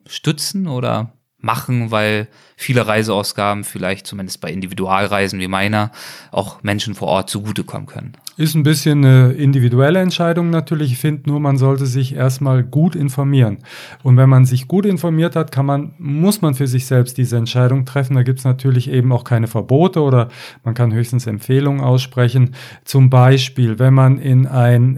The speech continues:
Speaker 2: äh, Gebiet reist, in eine Gegend, ein Land reist, in der Menschenrechte ein Thema sind, sollte man sich vielleicht auch mal die Länderberichte von Amnesty International anschauen und zu sagen, hey, was passiert denn da wirklich? Und wenn man das mal gelesen hat, was ja kaum ein Reisender tut,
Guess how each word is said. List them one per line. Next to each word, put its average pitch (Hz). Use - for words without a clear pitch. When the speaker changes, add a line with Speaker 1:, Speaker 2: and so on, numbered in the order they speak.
Speaker 2:
äh, 120
Gebiet 143
reist, 139
in 127
eine 117
Gegend, 127
ein 117
Land 113
reist, 120
in 123
der 117
Menschenrechte 131
ein 123
Thema 123
sind, 120
sollte 123
man 127
sich 123
vielleicht 127
auch 123
mal 127
die 123
Länderberichte 127
von 120
Amnesty 120
International 120
anschauen 131
und 123
zu 113
sagen, 120
hey, 120
was 120
passiert 131
denn 127
da 113
wirklich? 139
Und 127
wenn 127
man 131
das 190
mal 180
gelesen 156
hat, 127
was 123
ja 120
kaum 139
ein 131
Reisender 123
tut, 160